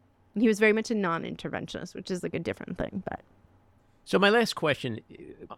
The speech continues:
Speaker 2: on Trump, there's probable and there's possible.
Speaker 1: Mm-hmm.
Speaker 2: It's, it's possible he could be president again. To me, it's highly improbable, almost to the point of being virtually impossible. Uh, and the reason I say that,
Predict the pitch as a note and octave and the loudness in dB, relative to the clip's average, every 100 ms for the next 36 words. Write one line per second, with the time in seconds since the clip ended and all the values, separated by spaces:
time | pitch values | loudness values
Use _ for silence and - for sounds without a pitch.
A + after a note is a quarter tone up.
0 | - C#3 C3+ - A2 G#2+ _ _ _ _ | -2 0 0 0 -2 -2 _ _ _ _
1 | _ _ C#3 C3 A#2+ - _ - _ - | _ _ 2 2 2 -6 _ -20 _ -2
2 | D3+ D3+ D#3 D#3 D#3+ D#3 B2+ A#2+ A#2 - | 4 4 4 2 0 0 -2 0 -2 -4
3 | - - _ _ _ - B2 - C#3 E3 | -14 -20 _ _ _ -6 -4 -4 -4 -6
4 | E3+ _ _ G3+ G#3 F#3+ A3 - - B2+ | -8 _ _ 0 2 0 -2 -10 -10 -10
5 | - - C3+ - D#3 E3 D#3+ D#3+ - C#3+ | -8 0 0 0 -2 0 0 -2 -2 -2
6 | D#3 - D3+ D3+ D#3 D3+ E3 E3+ E3+ - | -4 -2 -4 -2 -4 -2 -2 0 -4 -6
7 | - B2 C#3 C#3+ D3 B2 G#2 - - - | -2 2 4 4 2 -4 -8 -10 -12 -6
8 | C3+ A#2+ A2+ F#2+ A#2 C3 B2+ B2+ C#3 C#3 | -4 -2 -4 -4 -4 -2 -2 -2 -2 -4
9 | - _ _ _ C#3 E3 D#3 - B2+ - | -6 _ _ _ 4 4 4 2 -2 0
10 | B2 A2+ A2 G#2+ G#2 E2+ G2+ G2+ A2 G2+ | 0 2 0 0 -2 -4 -8 -6 -4 -2
11 | F#2 F#2+ _ _ _ _ F2+ E2+ - - | -2 -8 _ _ _ _ -8 -8 -8 -4
12 | G#2+ - C#3 D3 - _ _ _ _ _ | -4 -4 -6 -6 -6 _ _ _ _ _
13 | _ A2+ A#2 G#2+ - G#2+ A#2 C3 A#2 A#2+ | _ -4 -2 -2 -2 -4 -2 0 -2 -2
14 | B2 C#3+ - B2+ G2 F#2+ | 2 2 2 -4 -4 -6